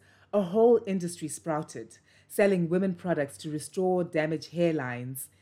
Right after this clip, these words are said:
and delay premature balding. Oluhle, like most women, spent a considerable amount of time and money flitting in and out of the hair salon. It was like a second home.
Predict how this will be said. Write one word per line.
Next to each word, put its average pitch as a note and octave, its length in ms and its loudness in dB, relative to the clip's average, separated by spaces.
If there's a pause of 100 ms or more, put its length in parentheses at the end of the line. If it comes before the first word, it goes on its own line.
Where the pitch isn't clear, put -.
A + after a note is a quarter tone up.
(160)
and E3 160 -2
delay E3 420 2
premature E3 720 -4
balding. C3+ 580 -6 (800)
Oluhle, G3 640 2 (340)
like D#3+ 260 2
most E3+ 340 0
women, C#3 380 -6 (260)
spent A#3+ 500 4
a F#3 100 2
considerable F#3+ 760 2
amount D#3+ 460 0
of - 180 -6
time D#3 440 -4
and C#3+ 240 -8
money C#3+ 440 -4 (360)
flitting A#3 400 4
in G#3+ 260 6
and D#3+ 260 -2
out D#3+ 240 -2
of D3+ 120 -12
the D#3 80 -6
hair C#3+ 220 -6
salon. C3 520 -8 (300)
It G3 160 0
was F3+ 180 0
like F3+ 460 2
a D#3 80 -2
second E3 420 -4
home. B2+ 420 -8